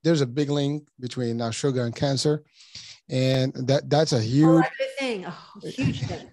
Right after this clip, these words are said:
Speaker 1: <laughs>
Speaker 2: huge thing.
Speaker 1: Yeah,
Speaker 2: Yeah.
Speaker 1: it, it is. So, so sugars, I mean, uh, cancer cells crave sugar. So if you give it sugar, they're just gonna continue without sugar and more oxygen, they're just dying, you know. So there's a lot of that,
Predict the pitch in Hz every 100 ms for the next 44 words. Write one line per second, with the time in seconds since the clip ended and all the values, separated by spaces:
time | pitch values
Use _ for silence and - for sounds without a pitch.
0 | _ _ - 285 294 311 320 311 254 -
1 | - 147 - _ _ _ 202 185 160 165
2 | 175 196 143 - 156 160 165 147 202 202
3 | 185 180 170 165 - 147 - - _ 151
4 | 151 _ _ - 175 180 185 - 175 165
5 | 135 - 160 160 147 - 147 143 139 -
6 | 127 143 147 156 143 139 - 143 143 131
7 | 131 127 120 131 123 127 113 135 131 135
8 | 135 139 135 156 147 143 143 135 131 139
9 | 143 135 139 127 131 123 120 120 - 120
10 | 120 127 139 117 - - - 202 208 208
11 | 196 190 170 156 151